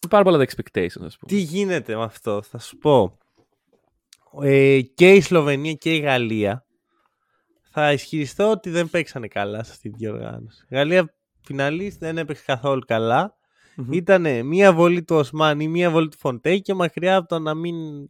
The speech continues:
Speaker 2: πλησιάσει καν αυτά τα
Speaker 1: Να, να
Speaker 2: επίπεδα.
Speaker 1: έχει φύγει από τους δεκαέξι, ναι, συμφωνώ,
Speaker 2: Ήταν πολύ
Speaker 1: συμφωνώ.
Speaker 2: τυχερή, έπαιξε πολύ μέτριο μπάσκετ,
Speaker 1: Μμμ.
Speaker 2: ε, και δεν άξιζαν στο τελικό, κατά τη γνώμη μου.
Speaker 1: Δεν θα διαφωνήσω.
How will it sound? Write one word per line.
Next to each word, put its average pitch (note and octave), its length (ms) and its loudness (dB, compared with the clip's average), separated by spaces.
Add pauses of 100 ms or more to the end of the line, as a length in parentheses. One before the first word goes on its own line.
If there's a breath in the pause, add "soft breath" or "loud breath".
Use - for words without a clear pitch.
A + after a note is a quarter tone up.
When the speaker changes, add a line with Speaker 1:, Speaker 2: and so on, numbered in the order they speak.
(180)
Speaker 2:
πλησιάσει D3+ 500 -2
καν C3+ 240 0
αυτά A2+ 220 -6
τα - 80 -4
Speaker 1:
Να, A#3 60 4
να A#3 60 4
Speaker 2:
επίπεδα. A#3 220 0
Speaker 1:
έχει G#3+ 100 -2
φύγει A3+ 100 0
από G#3 100 0
τους G3+ 80 -4
δεκαέξι, G3+ 440 0
ναι, C#3 160 -10
συμφωνώ, D3 320 -8
Speaker 2:
Ήταν G#3 100 0
πολύ G3 160 0
Speaker 1:
συμφωνώ. F#3+ 220 -6
Speaker 2:
τυχερή, F#3 380 -2
έπαιξε G3+ 340 -6
πολύ F3+ 360 -2
μέτριο F3+ 360 -2
μπάσκετ, D#3 720 0 (220)
Speaker 1:
Μμμ. B2+ 240 -16 (480)
Speaker 2:
ε, F3 480 2
και F3+ 180 0
δεν G#3+ 160 2
άξιζαν G3 420 0
στο - 140 -14
τελικό, C#3+ 340 -8
κατά G#2 220 -6
τη G2+ 100 -12
γνώμη G#2 360 -8
μου. A2+ 160 -16 (720)
Speaker 1:
Δεν G#3+ 140 -2
θα D3+ 120 2
διαφωνήσω. G#2 600 -6